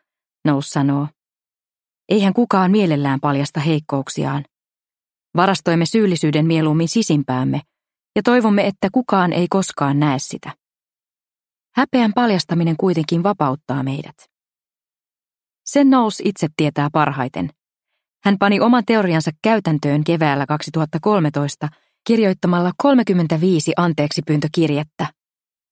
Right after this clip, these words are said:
Jokaisen kirjeen mukaan hän liitti pussin, jossa oli kaksi kiveä. Ensimmäiset kuuluisat katumuskivet. Kirjeessä vastaanottajaa pyydettiin tekemään kaksi asiaa:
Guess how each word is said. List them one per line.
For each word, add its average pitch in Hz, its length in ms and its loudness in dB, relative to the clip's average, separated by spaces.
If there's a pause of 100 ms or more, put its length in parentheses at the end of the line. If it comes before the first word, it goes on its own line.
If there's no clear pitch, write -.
(280)
Jokaisen 190 440 2
kirjeen 160 420 2
mukaan 147 440 -2 (360)
hän 196 140 4
liitti 208 320 0
pussin, 180 440 -2 (420)
jossa 202 240 0
oli 190 120 0
kaksi 233 320 -2
kiveä. 143 480 -2 (720)
Ensimmäiset 160 600 0
kuuluisat 175 500 0
katumuskivet. 147 720 -2 (1300)
Kirjeessä 233 460 2
vastaanottajaa 160 800 0
pyydettiin 160 440 0
tekemään 156 440 0
kaksi 196 340 0
asiaa: 135 500 -4